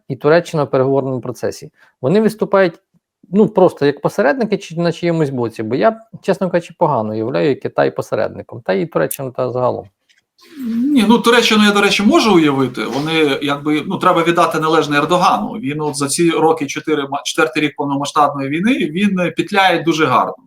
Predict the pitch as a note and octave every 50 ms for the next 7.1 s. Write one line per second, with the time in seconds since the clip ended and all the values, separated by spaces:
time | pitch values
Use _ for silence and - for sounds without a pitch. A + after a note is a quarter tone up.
0 | _ _ _ _ _ _ _ _ _ _ _ - - D#3+ F#3 F3+ F3 D#3+ B2 F3
1 | E3 F3+ F3+ E3 - - E3+ D3+ D#3 D3+ D#3+ E3+ D#3 - - D3+ D3 C#3+ C3+ D3+
2 | D3+ - E3+ F#3 A3+ D4 C#4 A#3+ G#3 F3 D3+ D#3+ D#3+ D#3+ D#3+ D3+ C#3 D3+ D#3 C#3+
3 | - - C#3+ C3+ C3 C#3 C3+ C3 C3 B2 B2 A#2 A#2 - - - _ _ _ -
4 | C#3 C3 B2+ D3 F#3+ A#3 A#3+ A#3+ G#3+ G#3 G#3+ G3 F3+ F3 E3+ D#3+ D3+ - D#3 D3+
5 | D3+ D3+ D3 D3+ F3 G3 G#3 G3 F#3 F3 E3+ E3+ D3+ D3+ - - D3 C3+ C3+ C3
6 | C3+ C3 B2+ - C3+ C3+ C3+ C3+ C3+ C3+ D3 F3 F#3+ G3 F#3+ F3 D3 - - B2+
7 | B2